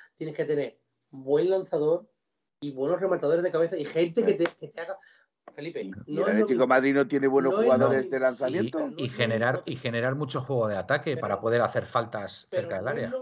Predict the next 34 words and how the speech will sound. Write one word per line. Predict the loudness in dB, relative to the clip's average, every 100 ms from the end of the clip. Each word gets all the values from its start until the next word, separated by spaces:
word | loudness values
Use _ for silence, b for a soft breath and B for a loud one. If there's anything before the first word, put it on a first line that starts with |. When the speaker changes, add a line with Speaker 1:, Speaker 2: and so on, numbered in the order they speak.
| -2
Speaker 2:
Y | 2
el | 2
Speaker 1:
mismo. | 4
Speaker 2:
Atlético | 2 0 2 2
de |
Madrid | 4 2 2
no | 0
tiene | -2 -2 0
buenos | 0 0 2 0
jugadores | 2 4 6 4
para | 4 2 2
generar | 0 -2 2 0 0 _ _ -2
juego | 2 4 4
de |
Speaker 1:
Pero | 2
no | 2
es | -2
Speaker 2:
ataque, | 0 0
Speaker 1:
lo, |
Speaker 2:
para | 2 0
Speaker 1:
pero, | 0
Speaker 2:
generar | 0 2 2
Speaker 1:
Felipe, | 2
no |
Speaker 2:
faltas | 2 -2
Speaker 1:
es | -4
lo | -6
Speaker 2:
y |
para | -2 -2
Speaker 1:
mismo | 0
en | -2
una |
Speaker 2:
rematar. | 0 0 -2
Speaker 1:
estrategia, | -10